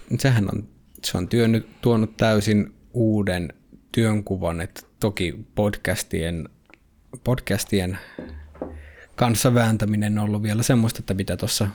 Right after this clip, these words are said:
muiden opiskeluiden ja muiden ohella on tullut tehtyä, mutta nyt sitten elokuusta asti, kun on päätoimisesti Flow Akatemialla työskennellyt, niin tähän on sitten tullut kylkeen retriitti,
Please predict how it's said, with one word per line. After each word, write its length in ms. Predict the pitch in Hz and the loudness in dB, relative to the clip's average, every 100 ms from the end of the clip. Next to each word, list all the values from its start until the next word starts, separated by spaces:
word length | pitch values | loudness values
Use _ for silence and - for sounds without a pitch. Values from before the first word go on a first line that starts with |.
| - | 2
muiden 480 | 127 151 127 117 107 - - | 4 6 4 4 0 -6 -6
opiskeluiden 600 | 110 120 - 123 104 101 | 0 0 0 2 2 2
ja 40 | 101 | 2
muiden 320 | 113 107 95 | 0 0 0
ohella 320 | 107 98 87 | 0 -2 -4
on 80 | 92 | -8
tullut 320 | 85 85 - | -8 -10 -8
tehtyä, 380 | 85 95 - 82 | -8 -6 -6 -8
mutta 220 | 87 - | -6 -6
nyt 180 | 87 - | -8 -8
sitten 260 | 87 - 90 | -10 -8 -8
elokuusta 440 | 92 - 101 - | -8 -8 -10 -8
asti, 220 | 101 - - | -10 -10 -10
kun 140 | - | -8
on 80 | 98 - - - - - _ _ | -8 -10 -18 -20 -18 -20 _ _
päätoimisesti 920 | - 104 104 101 95 98 101 - 101 - - - - - - - _ - | 0 0 0 -2 -2 -2 -6 -4 -6 -6 -16 -20 -20 -20 -20 -20 _ -4
Flow 320 | - 135 117 | 2 4 4
Akatemialla 760 | 110 120 117 117 117 113 117 110 - - | 2 2 4 4 4 4 4 2 -4 -2
työskennellyt, 600 | 151 147 135 110 104 98 | 2 2 4 2 2 0
niin 180 | 104 98 | -2 -2
tähän 300 | - 101 82 | -2 -4 -4
on 80 | 87 | -8
sitten 240 | 104 - - | -6 -8 -2
tullut 300 | 113 107 98 - - | 0 0 -2 -10 -4
kylkeen 640 | 113 101 98 92 92 101 - 110 | 0 0 0 -2 -2 -6 -6 -6
retriitti, 840 | 104 101 - 98 95 - 107 | -2 -2 -2 -2 -2 -2 -2